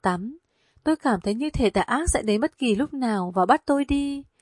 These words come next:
Điều duy nhất tôi có thể làm là đọc pháp. Nhưng ngay cả khi cầm cuốn sách, tôi vẫn cảm thấy mỗi tế bào trong cơ thể tôi đang run rẩy. Sau khi tôi đọc, không thể nói rằng hễ chư vị ngồi ở đây,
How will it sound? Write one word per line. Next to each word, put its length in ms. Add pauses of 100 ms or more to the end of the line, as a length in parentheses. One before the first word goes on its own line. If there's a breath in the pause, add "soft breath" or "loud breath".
(420)
Điều 200
duy 180
nhất 180
tôi 100
có 160
thể 180
làm 320
là 120
đọc 200 (100)
pháp. 240 (540)
Nhưng 180
ngay 120
cả 220
khi 200
cầm 300
cuốn 200
sách, 280 (400)
tôi 120
vẫn 160
cảm 260
thấy 140
mỗi 160
tế 160
bào 260
trong 220
cơ 200
thể 160 (100)
tôi 200
đang 220
run 160
rẩy. 440 (720)
Sau 240
khi 200
tôi 220
đọc, 260 (500)
không 220
thể 220
nói 160
rằng 220
hễ 220
chư 220
vị 120
ngồi 220
ở 200
đây, 400